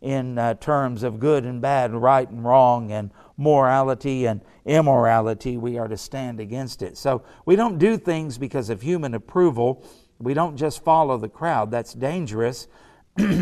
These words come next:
And we also want to make sure that we don't make ourselves to be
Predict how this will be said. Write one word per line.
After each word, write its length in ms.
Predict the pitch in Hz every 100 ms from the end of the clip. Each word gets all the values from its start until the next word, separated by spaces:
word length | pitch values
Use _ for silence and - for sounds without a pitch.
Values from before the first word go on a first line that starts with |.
| 135 87 - _ _ _ _ _ _ _ - - - -
And 200 | 165 160
we 140 | 156
also 440 | 156 220 254 - 165
want 200 | 156 151
to 60 |
make 200 | 147 147
sure 300 | - 147 139
that 200 | 143 123
we 200 | 131 165
don't 360 | 156 147 151 -
make 320 | 135 147 156
ourselves 920 | 135 139 135 123 107 107 123 120 - - _ _ _ _ _
to 80 | 135
be 340 | 135 143 151